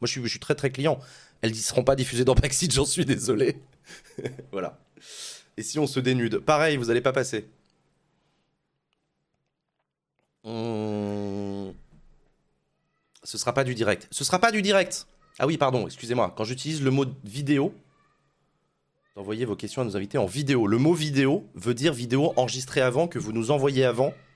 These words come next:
et qu'ensuite on prépare à la régie pour pouvoir les envoyer.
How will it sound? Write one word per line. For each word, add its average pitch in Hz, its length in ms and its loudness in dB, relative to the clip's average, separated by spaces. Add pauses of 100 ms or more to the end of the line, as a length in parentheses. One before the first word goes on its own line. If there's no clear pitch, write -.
(960)
et 101 80 -12
qu'ensuite 123 340 -4
on 113 80 0
prépare 127 480 0
à 101 60 2
la 101 100 4
régie 110 240 0
pour 113 140 -4
pouvoir 117 200 2
les 110 140 0
envoyer. 104 360 0